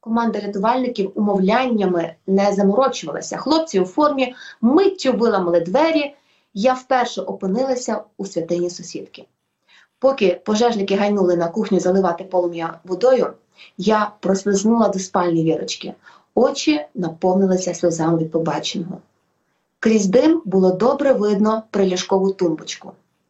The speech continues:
На ній окуляри з подвійними лінзами, крізь які жінка дивилася оптимістично на світ. На кріслі кинутий з вечора пеньюар. На ложі спочивала сусідка, від диму вона була непритомна, але її сильна мамонтова рука оповита,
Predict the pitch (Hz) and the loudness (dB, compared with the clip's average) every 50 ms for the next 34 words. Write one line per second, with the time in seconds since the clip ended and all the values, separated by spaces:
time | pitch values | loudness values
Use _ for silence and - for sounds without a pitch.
0 | _ _ _ _ _ - 196 190 202 226 285 320 320 - 240 233 - 226 202 190 | _ _ _ _ _ 0 2 2 4 6 4 4 4 2 -2 -2 2 2 4 4
1 | 185 170 180 185 208 214 208 - - 202 190 185 180 196 190 190 190 190 190 180 | 4 2 2 0 -2 -4 -6 -4 -2 -2 0 2 4 4 4 4 4 4 2 2
2 | 170 165 165 165 - - - - - - _ _ _ _ _ _ - 208 196 190 | 2 0 -2 -4 -6 -8 -10 -10 -10 -14 _ _ _ _ _ _ 0 2 2 4
3 | 190 190 180 - 208 190 170 208 220 214 214 196 170 180 175 175 180 190 190 185 | 4 4 2 2 0 0 2 2 2 2 0 0 0 2 2 4 4 2 2 0
4 | - - - - - - 180 170 170 - - - - - 190 175 170 165 165 - | -2 -6 -6 -6 -2 0 0 0 0 -2 -4 -4 -2 0 -2 0 0 -2 -4 -4
5 | - 156 - - - - _ _ _ _ _ - - - _ - - 202 208 202 | -6 -8 -8 -8 -12 -18 _ _ _ _ _ -20 -20 -20 _ -2 0 0 0 2
6 | 214 233 269 311 320 - - 311 320 311 - - 233 233 240 247 240 233 214 185 | 2 4 4 4 4 4 4 4 4 4 2 0 2 2 2 2 2 0 0 0
7 | 175 180 185 190 - 202 190 185 - 175 170 170 165 156 156 - - _ _ _ | 2 2 0 0 0 -2 -4 -2 -2 -2 -2 -2 -2 -4 -4 -8 -12 _ _ _
8 | _ _ _ _ - _ - - 196 190 190 226 262 285 277 - - - 226 220 | _ _ _ _ -20 _ -2 2 4 4 6 6 4 4 2 -2 -4 -2 0 0
9 | - 226 208 214 214 202 196 - 196 190 - 240 247 285 - - 214 190 196 190 | 2 2 2 2 2 2 0 0 -2 -4 -2 -2 -2 -2 0 0 2 2 2 4
10 | - 240 240 233 214 196 196 196 190 185 180 185 185 185 190 196 202 214 240 240 | 4 4 4 4 4 4 4 4 4 2 2 2 2 4 4 2 2 0 -2 -2
11 | - 190 160 160 165 165 - _ _ _ _ _ _ - - - - 196 208 220 | 0 -2 -2 -2 -6 -10 -16 _ _ _ _ _ _ -20 -16 -4 0 2 4 4
12 | 220 226 240 233 - - 262 262 269 254 240 208 190 180 180 190 208 220 220 196 | 4 4 4 2 2 2 2 2 4 4 2 4 2 2 2 2 2 2 2 2
13 | 196 190 190 180 180 180 180 175 - 226 254 277 302 302 - _ _ _ _ - | 2 0 0 0 0 0 0 0 0 0 0 0 -2 -6 -8 _ _ _ _ -10
14 | - - 185 208 196 214 214 202 - 185 185 185 | -10 -4 -2 0 2 2 2 2 2 0 0 0